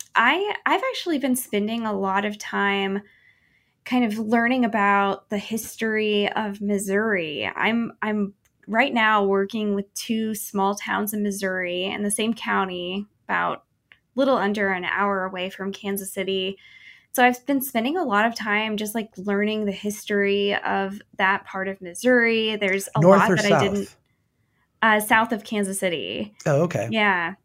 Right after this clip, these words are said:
Speaker 1: And, and so there's, there's a lot that I've realized that I, that I don't know about Missouri,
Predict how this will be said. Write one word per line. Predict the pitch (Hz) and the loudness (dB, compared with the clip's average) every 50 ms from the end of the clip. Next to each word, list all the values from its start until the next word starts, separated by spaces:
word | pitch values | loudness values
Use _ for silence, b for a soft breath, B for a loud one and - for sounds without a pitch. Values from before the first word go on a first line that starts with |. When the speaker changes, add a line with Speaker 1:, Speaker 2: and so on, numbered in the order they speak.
| _ _ | _ _
Speaker 1:
And, | - 240 240 | 2 2 2
and | 220 135 - 247 240 | 4 4 4 4 4
so | - 294 262 | 4 4 4
there's, | 240 254 262 285 262 254 - - - - - - - | 6 6 6 6 4 0 -4 -10 -8 -8 -8 -4 0
there's | - 240 277 320 | 0 0 2 2
a | 392 | 0
lot | 339 233 202 196 202 247 254 | 0 2 4 6 6 6 6
that | 247 233 | 4 4
I've | 208 202 196 196 202 - - | 4 4 2 2 -2 -4 -4
realized | 190 208 214 220 220 214 202 196 190 190 196 196 196 - | 0 0 0 0 0 0 2 2 2 0 -2 -4 -6 -6
that | 190 190 | -4 -2
I, | 190 180 185 190 - _ _ - 202 | -2 -2 -4 -6 -10 _ _ -6 -2
that | - 208 | 2 4
I | 196 196 202 | 4 4 4
don't | 196 - 208 185 226 240 | 2 2 0 0 2 2
know | 196 202 214 220 | 2 2 2 2
about | 208 185 185 185 170 170 | 2 2 2 2 2 0
Missouri, | 185 190 190 196 208 202 185 160 160 170 254 | -4 -2 0 0 2 2 2 0 2 4 4